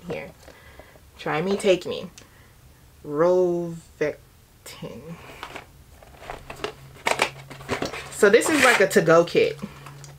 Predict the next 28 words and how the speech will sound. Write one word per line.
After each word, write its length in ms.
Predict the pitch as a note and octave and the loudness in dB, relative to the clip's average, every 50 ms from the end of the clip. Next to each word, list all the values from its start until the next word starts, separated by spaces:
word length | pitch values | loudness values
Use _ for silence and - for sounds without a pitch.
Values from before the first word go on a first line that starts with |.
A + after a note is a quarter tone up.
| - - - | 2 2 2
It's 240 | - - - - - | -2 -6 -6 -2 0
like 140 | A#3+ A3+ A3 | 2 4 4
a 60 | B3 | 4
to-go 280 | A#3 C4+ A3+ G#3 F#3+ F#3 | 2 4 4 4 4 4
kit, 320 | F#3 - F#3+ F#3 F#3 F3 - | 4 2 2 2 2 0 0
and 640 | E3 E3+ E3+ E3+ E3 E3 E3 E3 E3 E3 E3+ E3+ E3+ D#3 - - - - - - - - - - - - - - - - - - - - - - - - - - - - | -2 -2 -2 0 0 0 0 0 -2 -2 -4 -6 -6 -10 -14 -18 -18 -16 -16 -14 -12 -12 -12 -10 -10 -10 -10 -10 -8 -8 -8 -8 -8 -10 -16 -20 -20 -20 -20 -8 -2 0
like 140 | F3 F3+ | 0 4
I 120 | G#3 G#3 A3 | 4 4 4
said, 260 | G#3+ - A3 G3+ G3+ | 4 4 4 6 6
they're 100 | F#3+ F#3 | 4 2
Korean 520 | F#3 - G#3+ G3 F#3 F#3 F#3 G3+ G#3+ A3 | 4 4 4 6 6 4 4 4 4 2
products. 720 | A3 - G#3+ G3+ G3 G3 F#3+ F#3 F#3 F#3 - - - - - - - - - - - - | 2 4 4 4 6 6 6 6 4 2 -2 -12 -14 -14 -16 -20 -20 -20 -20 -20 -20 -18
So, 960 | - - - G#3 F#3 F3 F3 E3 D#3+ D#3 D#3 D3+ D3+ D3+ D3 D3 D3+ D3 - - - - - - - - - - - - _ - - _ - - | -12 -2 2 4 6 6 6 6 6 4 2 0 -2 -2 -4 -4 -4 -6 -6 -8 -12 -20 -20 -20 -20 -20 -20 -20 -20 -20 _ -20 -20 _ -10 -6
and 120 | F#3 F3+ - | -4 -2 0
I 100 | - F3 | 0 0
can't 260 | F3+ - G#3+ G3+ D3 | 0 0 0 -2 -2
read 260 | E3+ F3+ F3+ F3+ - - | -2 -4 -4 -6 -6 -6
Korean. 600 | - F#3 F3 E3 D#3+ D#3+ D3 D3+ D#3 E3 E3+ E3+ - - - - - - - - | -6 -4 -2 -2 -2 -2 -4 -4 -6 -6 -8 -10 -16 -20 -20 -20 -20 -20 -20 -18
So 160 | - - F3 | -12 -6 -2
obviously 340 | C#3 E3 E3 E3+ E3+ F#3+ F3 | -2 0 0 -2 -4 -4 -2
they 140 | E3+ E3+ E3+ | -2 0 0
have 340 | E3+ E3 D#3+ D#3 D#3 D#3 D3+ | 0 -2 -4 -4 -4 -6 -4
the 480 | D#3 D#3 D3 D3+ D#3+ D#3+ D3+ C#3+ - - - - - - - - - - - - - - - _ _ - _ _ _ - - _ _ _ _ _ - - _ _ - | -2 -2 -2 -2 -2 -2 -2 -4 -4 -8 -8 -8 -8 -8 -10 -16 -20 -20 -20 -20 -20 -20 -20 _ _ -20 _ _ _ -20 -20 _ _ _ _ _ -20 -20 _ _ 2
<laughs> 1040 | C4 B3+ B3 - - C#4 C4 B3+ - - - - - - - _ _ - - - - | 4 4 4 4 4 2 2 2 -2 -6 -8 -8 -12 -18 -20 _ _ -20 -20 -16 -2
Korean 400 | - B3 A#3 G#3+ G#3 G#3 G3+ G3+ | 4 6 6 8 6 6 6 8
words 320 | G3 F#3 F#3 F#3 F3+ F3+ | 8 8 6 6 4 4
on 180 | F#3 F3 F3 F3 | 4 4 6 6
it. 260 | E3+ E3+ E3+ - - | 6 6 6 4 0